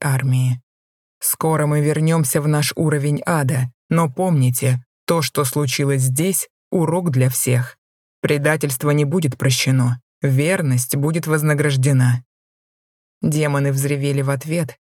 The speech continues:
грозные голоса наполнили мрачное пространство.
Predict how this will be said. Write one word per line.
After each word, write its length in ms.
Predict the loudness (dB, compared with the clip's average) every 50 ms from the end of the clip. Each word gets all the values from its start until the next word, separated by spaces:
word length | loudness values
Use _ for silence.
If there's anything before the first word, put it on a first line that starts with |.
| _ _ _ _ -6
грозные 520 | -4 -2 -2 0 -2 0 0 0 0 0
голоса 540 | 0 0 0 -2 -2 -2 -2 -2 -2 0 0
наполнили 640 | 0 0 0 -2 -2 -2 0 0 0 2 2 0 0
мрачное 500 | 0 0 0 -2 -2 -4 -4 -2 -2 -2
пространство. 880 | -2 -2 -2 -2 -4 -4 -2 -2 -2 0 -2 -4 -2 -2 -2 -2 -2